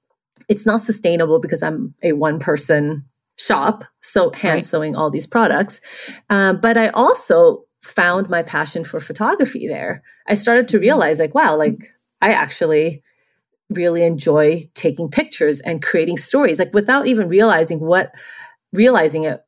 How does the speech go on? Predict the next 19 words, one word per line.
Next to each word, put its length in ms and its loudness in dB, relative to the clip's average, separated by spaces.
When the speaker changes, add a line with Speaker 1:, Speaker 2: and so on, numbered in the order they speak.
Speaker 1:
without 480 2
even 220 2
realizing 520 0
it, 120 -8
what 180 0
I 80 2
was 240 0
actually 440 -4
doing 380 2
was 160 -2
basically 400 -4
creating 720 0
ad 260 0
campaigns, 800 -6
<laughs> 120 -6
right? 220 2
Like, 120 4
Speaker 2:
Right. 240 0
Speaker 1:
the-, 260 4